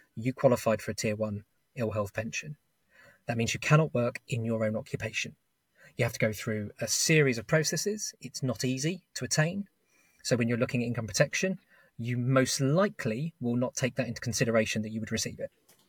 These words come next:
But it's nice to know that it's there if it does pay out. The second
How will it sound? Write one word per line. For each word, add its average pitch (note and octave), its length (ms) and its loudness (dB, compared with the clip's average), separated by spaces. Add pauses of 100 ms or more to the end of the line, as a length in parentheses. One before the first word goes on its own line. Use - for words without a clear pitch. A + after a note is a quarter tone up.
(540)
But A#2+ 80 6
it's A#2 160 -2
nice C3+ 280 6
to - 80 -2
know B2 140 6
that A2+ 140 0
it's - 140 -6
there A2 300 2
if - 200 -4
it - 80 -12
does G#2+ 160 -4
pay - 200 -12
out. - 160 -14 (920)
The - 80 -2
second - 640 4